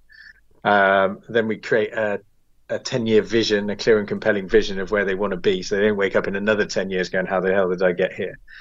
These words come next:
And then we choose our goals based, based on that. So we have some focus. We know what's important to us. Decision making is easier for us, um, because we know what's important and where we're going. And if it isn't in, in line with our values, and if it isn't taking us towards our,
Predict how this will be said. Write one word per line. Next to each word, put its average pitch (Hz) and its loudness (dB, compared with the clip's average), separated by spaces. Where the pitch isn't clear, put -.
And 120 0
then 135 4
we 117 -2
choose 107 -2
our 104 4
goals 95 0
based, - -2
based - -2
on 95 0
that. - -4
So - -4
we 113 2
have 147 2
some 156 -8
focus. 101 -4
We 110 -6
know 131 2
what's 143 0
important 107 -2
to 101 -2
us. 98 -2
Decision 127 2
making 117 0
is 104 -6
easier 101 -4
for 98 0
us, - -2
um, 104 2
because 104 -4
we 101 -4
know 101 2
what's 104 -2
important 117 -4
and 110 -8
where 107 2
we're 117 0
going. 117 0
And 110 -6
if - -6
it 107 -2
isn't 120 -6
in, 110 -4
in 107 -2
line 104 4
with 101 4
our 101 4
values, 98 2
and 110 0
if 101 -2
it 98 -2
isn't 117 0
taking 107 2
us 98 -4
towards 104 -2
our, 101 4